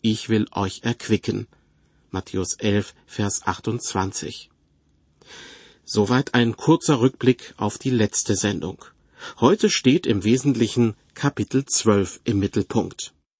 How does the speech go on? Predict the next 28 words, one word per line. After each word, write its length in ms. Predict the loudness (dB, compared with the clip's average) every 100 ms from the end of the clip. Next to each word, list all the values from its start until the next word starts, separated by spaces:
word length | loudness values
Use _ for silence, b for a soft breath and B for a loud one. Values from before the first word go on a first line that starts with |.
| _ _ _ _ _ _ _ _ _ _ _ _ _
Wenn 200 | 6 6
es 140 | 4
sein 240 | 2 4 4
muss, 420 | 2 2 -4 0
geht 200 | 2 2
Jesus 600 | 2 2 2 2 0 -2
einem 360 | 0 0 0 0
handfesten 600 | 0 0 0 0 -4 -2
Konflikt 640 | -2 -2 2 2 2 -4
mit 160 | -4 -4
seinen 340 | -2 -2 -4
Widersachern 720 | 0 2 4 2 0 0 -2 b -6
nicht 400 | -2 -2 -4 -4
aus 160 | -4
dem 240 | 0 0 2
Weg. 340 | 0 0 -12 _ _ B B B -2
Zu 140 | 0
einem 240 | 4 2 4
solchen 380 | 2 4 0
Konflikt 580 | 2 0 2 0 0 -4
kommt 320 | 0 0 2
es, 240 | -2 -2 -4
als 380 | -2 -2 -2 0
seine 240 | 0 0
Jünger 380 | 0 2 2 2
dabei 320 | 0 2 2
erwischt 440 | 0 -2 0 0 0
werden, 360 | 2 2 0